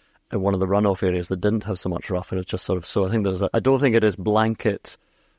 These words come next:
blanket thick stuff around the greens as we saw in that year. I don't know why they put out that video, the, the U S G A, 'cause it's just showing this is,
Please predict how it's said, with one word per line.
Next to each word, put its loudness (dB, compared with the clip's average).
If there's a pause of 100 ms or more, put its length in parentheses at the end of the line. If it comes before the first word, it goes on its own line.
(200)
blanket 0
thick -2
stuff -2
around 0
the -2
greens 0
as -6
we -6
saw 0
in 0
that -4
year. 0
I -2
don't 0
know 0
why -2
they -6
put -4
out 2
that 0
video, 0
the, 0
the -8
U -2
S -4
G -2
A, -4
'cause -8
it's -10
just 0
showing 2
this -2
is, -2